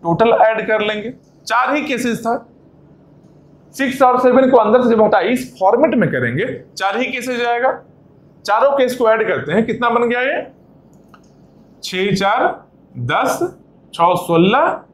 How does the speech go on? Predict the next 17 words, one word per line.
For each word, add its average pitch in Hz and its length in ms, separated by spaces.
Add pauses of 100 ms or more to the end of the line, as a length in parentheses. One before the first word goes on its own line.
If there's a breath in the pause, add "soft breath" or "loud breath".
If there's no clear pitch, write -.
(100)
पाँच - 260
इक्कीस, 123 580 (420)
Total 160 420
ट्वेंटी 160 560 (160)
वन, 170 260 (1040)
ट्वेंटी 220 360
वन 202 320 (360)
स्पैनिंग 214 760
tree 143 360 (380)
possible 131 600
है, 92 180 (1600)
ट्वेंटी 262 320
वन 262 240 (140)
स्पैनिंग 220 380
tree 226 120
possible 170 500
है 185 160